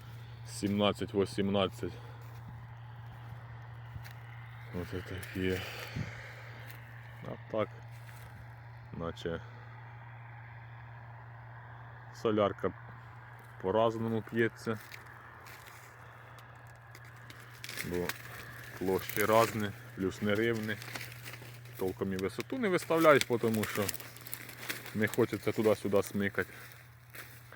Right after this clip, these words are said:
Грузим КамАЗи і <laughs> Америкос Фредлайнер. Там я вставлю картинку. Гарненький такий, однокімнатна квартира в нього ззаді.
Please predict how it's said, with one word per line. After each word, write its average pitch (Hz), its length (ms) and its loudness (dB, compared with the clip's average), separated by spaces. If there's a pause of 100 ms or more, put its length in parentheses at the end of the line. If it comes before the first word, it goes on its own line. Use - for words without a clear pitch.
(560)
Грузим 104 560 2 (560)
КамАЗи 113 640 2 (120)
і 104 280 2 (640)
<laughs> - 640 -18
Америкос 101 800 4 (320)
Фредлайнер. 98 760 6 (220)
Там 90 200 -2
я 90 80 2
вставлю 92 460 2
картинку. 95 640 -4 (1300)
Гарненький 87 580 -2
такий, 85 420 -4 (280)
однокімнатна 92 800 2
квартира 113 520 2
в 107 40 4
нього 104 280 0
ззаді. 101 360 2